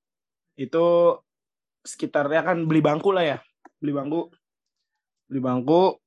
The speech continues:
tapi nggak jadi. Gue mikirnya kayak,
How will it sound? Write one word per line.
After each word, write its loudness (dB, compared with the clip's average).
tapi -2
nggak 0
jadi. 2
Gue -2
mikirnya -2
kayak, -4